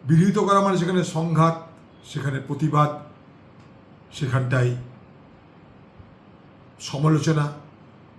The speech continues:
করেছি। আমি বিধানসভায় তিন বছর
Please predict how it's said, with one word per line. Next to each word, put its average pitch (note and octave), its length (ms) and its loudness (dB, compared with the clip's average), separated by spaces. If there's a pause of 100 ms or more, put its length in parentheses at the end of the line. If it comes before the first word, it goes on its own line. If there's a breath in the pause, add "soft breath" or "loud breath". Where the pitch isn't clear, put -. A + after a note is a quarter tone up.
(460)
করেছি। - 340 -6 (1500)
আমি C#3+ 200 0 (480)
বিধানসভায় C#3 680 0
তিন C3 200 -6
বছর C3+ 280 -6